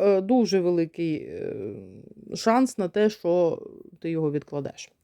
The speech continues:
От. Але, ну, в принципі, сам дизайн мені подобається. Е, що я ще вишивала? Я ще повишивала отакий польський квартет. От. Е, вставляю вам картиночку.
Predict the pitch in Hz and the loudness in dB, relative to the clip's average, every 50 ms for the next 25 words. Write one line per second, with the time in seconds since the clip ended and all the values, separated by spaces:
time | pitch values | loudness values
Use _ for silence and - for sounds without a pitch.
0 | _ _ - 156 - 170 - _ _ _ - _ _ - 180 196 247 320 349 285 | _ _ -14 -14 -14 -14 -18 _ _ _ -20 _ _ -4 2 4 6 6 6 6
1 | 180 170 - _ - 208 _ _ - - 208 220 214 175 - - - _ 208 196 | 4 0 -4 _ -18 -20 _ _ -12 -6 -2 -2 -2 -2 -4 -8 -10 _ 0 0
2 | 208 214 - 214 - 196 185 180 170 - 208 220 240 208 196 180 196 208 233 220 | 0 0 0 -4 -2 0 0 0 0 2 2 4 4 4 4 4 4 4 4 4
3 | 190 180 185 - - 160 147 139 - - - - _ _ _ _ _ _ - - | 2 0 -2 -4 -6 -6 -6 -6 -8 -10 -14 -18 _ _ _ _ _ _ -20 -20
4 | - - - - - _ _ - 190 202 202 202 202 202 202 - - - 359 427 | -20 -20 -20 -20 -20 _ _ 2 4 6 6 6 6 4 2 0 2 6 8 10
5 | 508 480 381 330 269 - - - 233 202 185 185 - - 202 175 170 165 185 - | 10 10 8 6 4 0 0 0 0 0 0 -4 -8 -8 -6 -6 -6 -6 -6 -2
6 | 196 311 453 508 - - 262 - 254 240 247 - - 240 254 320 359 339 277 233 | 0 0 0 0 0 -2 -2 0 -2 -2 -2 0 0 2 4 6 6 6 6 4
7 | 220 214 - - 277 240 - 220 233 240 233 - - 220 208 - - 196 - - | 2 -4 -6 -6 -6 -4 0 0 0 0 0 -4 -6 -8 -6 -6 -8 -8 -8 -8
8 | - 147 - - _ _ _ _ _ _ _ _ - _ - 175 175 156 135 - | -10 -12 -12 -16 _ _ _ _ _ _ _ _ -20 _ -8 -6 -4 -4 -4 -6
9 | - _ - _ _ _ _ _ _ - - - _ _ _ - 170 175 165 - | -10 _ -20 _ _ _ _ _ _ -20 -20 -20 _ _ _ -4 -4 -4 -4 0
10 | - 226 214 247 247 220 202 196 190 190 - 202 208 - 226 214 220 233 240 - | 0 4 6 6 6 6 6 4 0 -2 -4 -6 -4 -2 -2 0 0 -2 -4 -4
11 | - 349 | -2 0